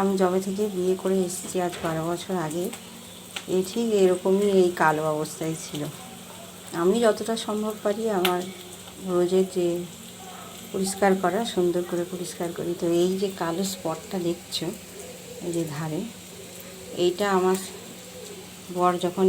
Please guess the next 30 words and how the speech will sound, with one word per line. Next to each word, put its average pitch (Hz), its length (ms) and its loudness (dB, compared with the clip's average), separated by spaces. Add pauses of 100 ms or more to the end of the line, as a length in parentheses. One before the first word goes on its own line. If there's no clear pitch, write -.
(140)
একা 180 160 -2 (100)
মেসে 175 280 2 (100)
রান্না 165 320 2
করে 190 140 -4 (100)
খেত 165 200 -6 (440)
এই 160 160 -2
কড়াতে, 165 340 -2 (920)
তখন 156 300 0
থেকে 175 180 -4 (120)
এই 180 80 0 (120)
কড়াটা 151 300 0 (120)
এই 156 80 -2 (120)
দাগ 143 140 -2 (100)
পড়ে - 180 -4
গেছে। 156 240 -4
দুটো 208 160 4 (100)
কড়াই, 147 240 4 (140)
এই 175 80 4 (100)
একটা 196 160 -6 (100)
কড়া 202 260 2
আর 190 120 2
একটা 180 240 -10
যে 190 120 -4
বড় 180 120 0 (100)
কড়া 185 160 0 (100)
দেখায়, 233 280 -4 (680)
ওই 175 140 2
দুটো, 165 200 2
ওটা 196 200 4
হালকা 175 300 6